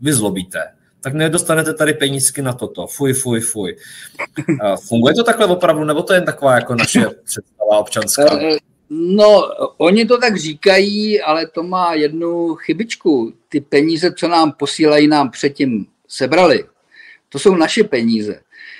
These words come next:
Speaker 2: Doby, kdy nám těch peněz posílali víc, než ty, které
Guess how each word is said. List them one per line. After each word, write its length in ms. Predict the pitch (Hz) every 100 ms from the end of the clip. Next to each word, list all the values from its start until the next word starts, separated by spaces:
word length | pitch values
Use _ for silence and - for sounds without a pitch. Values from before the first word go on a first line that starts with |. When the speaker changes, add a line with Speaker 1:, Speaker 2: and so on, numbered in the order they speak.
| -
Speaker 2:
Doby, 600 | - 117 175 220 247 160
kdy 220 | 117 123 151
nám 260 | 180 185
těch 220 | 185 180
peněz 400 | - 151 196 180 -
posílali 720 | - 143 - 208 202 196 180
víc, 480 | 139 139 190 214 -
než 420 | 147 139 - - _ _ _
ty, 140 | 160
které 400 | 156 175 175 143